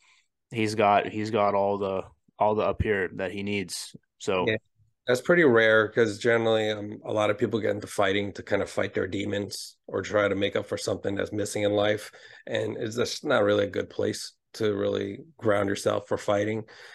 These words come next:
Speaker 2: And for him, it's just really about becoming the best athlete that he can be. And
Speaker 1: Mm-hmm.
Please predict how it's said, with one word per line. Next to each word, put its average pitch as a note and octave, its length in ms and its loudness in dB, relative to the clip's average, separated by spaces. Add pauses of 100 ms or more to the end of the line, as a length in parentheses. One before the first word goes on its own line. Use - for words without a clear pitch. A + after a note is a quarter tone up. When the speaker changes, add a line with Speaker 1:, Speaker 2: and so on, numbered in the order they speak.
(180)
Speaker 2:
And G#2 300 -6
for G#2+ 120 0
him, G2+ 260 2
it's F#2+ 120 -4
just - 300 -8
really F#2+ 220 -4
about F#2 340 -8
becoming F#2+ 520 -8
the G2 80 -4
best F#2 280 -8
athlete G2 420 -8
that G2 120 -4
he G#2 100 -8
can F#2+ 220 -6
be. F#2 360 -8
And F2+ 280 -14 (100)
Speaker 1:
Mm-hmm. G#2+ 280 -6